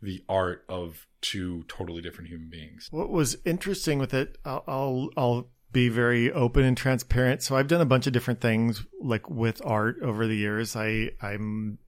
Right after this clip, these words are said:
Speaker 2: not a famous artist, but I'm a working artist, and I'm working on whatever, just
Speaker 1: Famous to
Speaker 2: furthering.
Speaker 1: me.
Speaker 2: So I like that.
Speaker 1: Famous to me, dude.
Speaker 2: So I did, um, I did storyboards and in-house illustrations for a long time,
Speaker 1: Where?
Speaker 2: which was great. In New York,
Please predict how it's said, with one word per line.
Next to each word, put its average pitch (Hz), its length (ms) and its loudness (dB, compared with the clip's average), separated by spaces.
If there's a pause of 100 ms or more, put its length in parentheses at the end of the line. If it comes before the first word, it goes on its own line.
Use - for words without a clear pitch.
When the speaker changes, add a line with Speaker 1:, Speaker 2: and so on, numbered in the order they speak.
Speaker 2:
not 107 380 -2
a 127 40 -4
famous 127 440 0
artist, 135 420 2
but 123 80 4
I'm 117 160 6
a 110 60 4
working 113 400 2
artist, 113 380 2
and 113 120 2
I'm 107 240 2
working 110 340 0
on 107 500 0
whatever, 104 460 0
just 104 180 -2
Speaker 1:
Famous 98 100 -4
to 120 60 2
Speaker 2:
furthering. 123 220 2
Speaker 1:
me. 110 160 -4 (380)
Speaker 2:
So 120 120 -6
I 101 80 -2
like 101 220 -10
that. 143 260 -4
Speaker 1:
Famous 92 360 -10
to 110 60 -14
me, 151 240 -2
dude. 135 180 -2
Speaker 2:
So 156 240 2
I 156 140 4
did, 190 340 6
um, 120 440 4 (500)
I 131 80 -4
did 123 220 -4
storyboards 139 640 4
and 135 80 -4
in-house 123 500 2 (100)
illustrations 123 840 0
for 120 180 2
a 107 40 4
long 123 680 6
time, 107 320 4
Speaker 1:
Where? 110 80 0
Speaker 2:
which 135 160 4
was 131 100 2
great. 131 260 4
In 131 160 4
New 131 80 4
York, 127 380 2